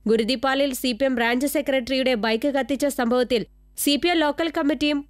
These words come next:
പരനാട്ടുകുന്നിൽ ബി ജെ പി പഞ്ചായത്ത് കമ്മിറ്റി പ്രസിഡന്റിന്റെ ബൈക്ക് കത്തിച്ച സംഭവത്തിൽ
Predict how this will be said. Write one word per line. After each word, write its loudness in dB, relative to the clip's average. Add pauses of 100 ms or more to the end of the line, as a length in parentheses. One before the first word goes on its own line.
പരനാട്ടുകുന്നിൽ 0
ബി 0
ജെ 2
പി -2
പഞ്ചായത്ത് 0
കമ്മിറ്റി 0
പ്രസിഡന്റിന്റെ 0
ബൈക്ക് 0
കത്തിച്ച -2
സംഭവത്തിൽ 0